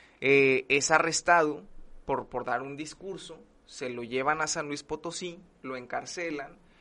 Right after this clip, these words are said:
con la excusa de que ese discurso que había dado era subversivo. ¿Qué quiere decir esto? Que era como con ideas dañinas para la población.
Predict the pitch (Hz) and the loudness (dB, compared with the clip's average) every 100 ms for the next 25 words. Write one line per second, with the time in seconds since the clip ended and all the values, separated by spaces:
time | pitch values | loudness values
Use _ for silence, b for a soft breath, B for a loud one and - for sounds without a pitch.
0 | b _ 151 156 160 160 156 - 208 208 | b _ -6 -6 -4 -4 -4 -8 -6 -6
1 | - 180 214 165 - 123 123 131 165 165 | -4 -4 -2 -4 -4 -2 -2 -2 -4 -6
2 | - 170 160 170 160 143 143 147 160 147 | -6 -6 -6 -4 -2 -2 0 0 0 -2
3 | 151 135 131 - 143 143 - 208 202 - | -4 -6 -8 -10 -8 -8 -10 -10 -10 -10
4 | 151 147 156 160 151 151 165 151 143 123 | -14 -12 -10 -8 -6 -6 -6 -8 -2 2
5 | 139 147 165 151 131 131 123 120 123 143 | 4 4 0 -10 -8 -6 -4 0 0 0
6 | 147 135 139 156 180 - b b b - | -4 -8 -10 -10 -14 -18 b b b -2
7 | 123 120 120 123 120 131 147 156 | 2 2 0 -2 -2 -2 -4 -4